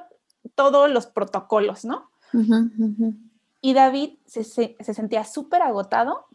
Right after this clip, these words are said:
Speaker 1: y perdió el olfato. Pero perder el
Speaker 2: Manches.
Speaker 1: olfato está bien cañón. Les voy a recomendar, luego te lo paso. Es, es un podcast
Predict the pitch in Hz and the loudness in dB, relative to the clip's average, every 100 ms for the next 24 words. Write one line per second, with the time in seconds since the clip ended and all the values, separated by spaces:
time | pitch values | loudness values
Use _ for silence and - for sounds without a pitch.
0 | _ _ _ _ 226 220 214 214 208 202 | _ _ _ _ -6 -4 -2 -2 -2 -2
1 | 196 185 196 190 185 185 - - _ _ | -2 -2 -4 -4 -4 -6 -10 -14 _ _
2 | _ _ _ - - _ _ _ _ 220 | _ _ _ -20 -20 _ _ _ _ -2
3 | 208 - _ _ _ _ 220 240 254 208 | 0 -4 _ _ _ _ 0 2 2 0
4 | 214 214 220 349 - 185 - 196 208 190 | -4 -4 -2 -2 -6 -14 -6 -4 -4 -6
5 | 190 208 214 202 208 233 240 180 202 196 | -8 -6 -6 -2 0 0 -2 -8 -6 -4
6 | 220 262 277 240 180 - 190 190 180 - | 0 0 0 -2 -2 -2 -4 -4 -6 -4
7 | 190 190 - 214 220 233 226 226 - 226 | -8 -10 -12 -10 -6 -6 -4 -6 -4 -6
8 | 226 | -6